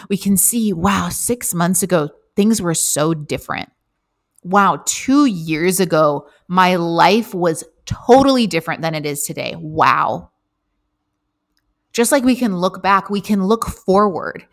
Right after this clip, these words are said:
and we can have this clarity. We can have this clarity and this clear vision of what is next and who we want to become, right? I talk about in my pillars of abundance, um, claiming your narrative,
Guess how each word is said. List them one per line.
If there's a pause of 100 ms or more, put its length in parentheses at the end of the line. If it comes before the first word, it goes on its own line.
(240)
and
we
can
have
this
clarity. (220)
We
can
have
this
clarity
and
this
clear
vision (260)
of
what
is
next
and
who
we
want
to
become, (440)
right? (160)
I
talk
about
in
my
pillars
of
abundance, (240)
um, (160)
claiming
your
narrative,